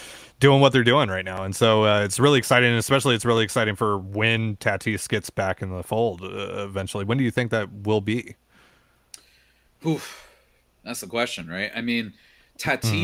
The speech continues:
Speaker 1: Mm.
Speaker 2: it's, it sounded like, 'cause it's, like, a couple weeks ago when he's getting his scans and whatnot,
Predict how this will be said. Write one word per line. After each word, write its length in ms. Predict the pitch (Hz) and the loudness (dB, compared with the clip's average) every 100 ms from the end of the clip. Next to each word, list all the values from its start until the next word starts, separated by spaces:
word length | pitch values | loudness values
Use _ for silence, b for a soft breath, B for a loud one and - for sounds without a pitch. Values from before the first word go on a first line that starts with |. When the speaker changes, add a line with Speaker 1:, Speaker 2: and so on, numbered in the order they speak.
| 185 - | -2 -4
Speaker 1:
Mm. 40 | - | -8
Speaker 2:
it's, 320 | 151 143 - - | -8 -8 -8 -4
it 160 | 143 - | -2 -2
sounded 600 | - - 156 220 226 165 | -4 -2 -2 0 0 0
like, 140 | 139 | 0
'cause 200 | 147 123 | -2 -4
it's, 140 | 127 | -4
like, 120 | 151 139 | -2 -2
a 80 | |
couple 300 | 139 175 - | -2 -4 -4
weeks 260 | 117 135 - | -4 -4 -4
ago 180 | - 98 | -6 -6
when 160 | 95 | -6
he's 140 | 98 92 | -8 -6
getting 220 | 110 98 | -6 -4
his 140 | 95 | -8
scans 420 | - - 101 98 90 | -10 -6 -6 -6 -10
and 120 | 92 | -10
whatnot, 440 | 92 85 90 85 | -10 -8 -10 -10